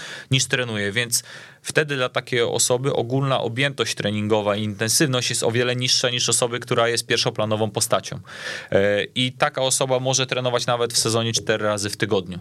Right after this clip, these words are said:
I z, z reguły te osoby są to też osoby, które potrzebują najwięcej siły mięśniowej i najwięcej masy mięśniowej, więc wtedy skupiamy się właśnie na rozwoju tych rzeczy. E, druga grupa osób, czyli tak zwani ro-, lor-,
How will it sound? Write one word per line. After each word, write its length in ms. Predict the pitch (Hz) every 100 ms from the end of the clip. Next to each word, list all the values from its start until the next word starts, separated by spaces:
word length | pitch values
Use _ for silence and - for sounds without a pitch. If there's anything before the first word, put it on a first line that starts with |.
| -
I 60 | 117
z, 320 | 113 127 110
z 80 | 120
reguły 420 | 127 135 147 151
te 120 | 131
osoby 340 | 123 - 123
są 220 | 123 123 117
to 160 | 117
też 220 | 117 123
osoby, 240 | 120 120 110
które 140 | 113 110
potrzebują 360 | 110 - 104
najwięcej 340 | 104 113 113 127
siły 300 | 156 147 143
mięśniowej 460 | 143 - 143 139
i 40 | 127
najwięcej 360 | 120 120 120
masy 260 | 123 117 110
mięśniowej, 480 | 104 - 101 104 104
więc 260 | 113 - - - - -
wtedy 460 | - 131 127 131 123
skupiamy 560 | 123 - 131 135 131 127
się 140 | -
właśnie 300 | 113 117 -
na 100 | 110
rozwoju 380 | 110 104 107 107
tych 200 | 104 101
rzeczy. 340 | 98 92 - - - - - -
E, 40 | 104 104 107 107
druga 560 | 104 120 113 147 151 135
grupa 260 | 131 135
osób, 300 | 127 123 127
czyli 160 | - 117
tak 120 | 120
zwani 540 | 113 123 113 117 117 117
ro-, 220 | 120 113
lor-, 320 | 117 120 117